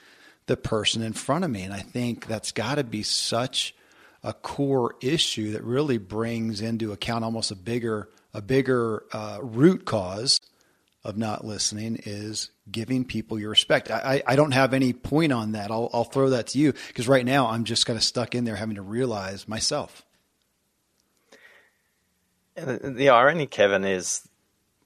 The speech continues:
Speaker 2: when you talk about respect in that context and the example we just heard, th-,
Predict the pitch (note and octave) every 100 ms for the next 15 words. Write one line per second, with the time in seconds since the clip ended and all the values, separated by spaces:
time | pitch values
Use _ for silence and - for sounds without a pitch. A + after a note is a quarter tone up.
0 | _ _ _ _ _ _ - A2 G#2 F#2+
1 | - G#2 - F#2 E2 D2 F2 - - E2
2 | - - F2 F2 D#2+ - _ _ - F2
3 | G2 - G#2+ - - - - D#2 D#2+ E2
4 | _ _ _ _ _ _ _ _ F#2+ F2+
5 | E2 - E2 D#2+ E2+ E2 - E2+ - -
6 | G2+ G2 F2 - _ _ _ _ _ _
7 | _ _ _ _ _ _ _ _ _ -